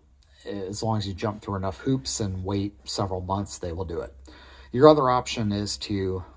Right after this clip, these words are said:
uh, either go through an online, um, dealer or broker or, or programmer like I will. They will, you can either buy a new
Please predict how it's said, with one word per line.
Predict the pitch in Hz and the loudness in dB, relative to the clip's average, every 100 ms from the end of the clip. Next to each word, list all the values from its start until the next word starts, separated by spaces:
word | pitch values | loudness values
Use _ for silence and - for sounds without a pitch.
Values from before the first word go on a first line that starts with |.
| - | -12
uh, | 92 87 87 | -8 -8 -8
either | 101 95 90 90 90 - - 104 | -6 -4 -4 -6 -8 -14 -16 -6
go | 127 120 | 0 0
through | - 120 | 0 -2
an | 101 | -2
online, | 98 104 101 101 101 90 95 - - | -2 -2 -2 -2 -2 -4 -10 -12 -10
um, | 95 78 76 82 82 104 - 101 | -6 -6 -6 -8 -10 -14 -12 -4
dealer | 113 101 95 95 95 85 | -2 0 -2 -2 -2 -4
or | |
broker | 78 92 90 - 92 | -4 -4 -4 -4 -4
or, | 87 82 80 - - - | -4 -6 -8 -12 -20 -14
or | 87 80 76 | -10 -10 -12
programmer | - 113 95 92 92 95 82 | -8 -4 -4 -4 -4 -4 -6
like | 82 90 | -8 -6
I | 95 | -4
will. | 92 92 95 - - - - - | -4 -2 -4 -6 -18 -20 -20 -4
They | 113 110 | 2 2
will, | 107 104 - | 2 -2 -4
you | 110 | -6
can | 127 | -2
either | 117 95 | -2 -2
buy | 87 117 131 | 2 2 2
a | 117 | 0
new | 95 98 117 117 117 | -2 0 2 2 0